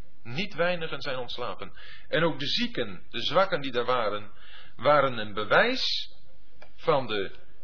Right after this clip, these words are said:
geestelijke toestand onder hen. Dat wil zeggen,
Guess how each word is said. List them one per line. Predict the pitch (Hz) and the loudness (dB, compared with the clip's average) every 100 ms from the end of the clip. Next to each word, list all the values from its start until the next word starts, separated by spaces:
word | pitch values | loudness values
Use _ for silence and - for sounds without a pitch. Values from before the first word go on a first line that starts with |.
| - | -4
geestelijke | - - 240 247 - - 196 208 143 | -4 4 4 4 0 0 0 0 0
toestand | - 226 - - 214 165 - - - - - - - - | -2 -2 0 2 2 0 -4 -4 -4 -4 -4 -4 -4 -2
onder | - 175 156 135 | 2 2 2 2
hen. | 131 87 - - - - - - - - - - - - - - - - - - - - - - - | 0 0 -4 -4 -4 -4 -4 -4 -4 -4 -4 -4 -4 -4 -4 -4 -4 -4 -4 -4 -4 -4 -4 -4 -2
Dat | - 123 | -2 -2
wil | 127 | 0
zeggen, | 151 131 139 | 0 0 -2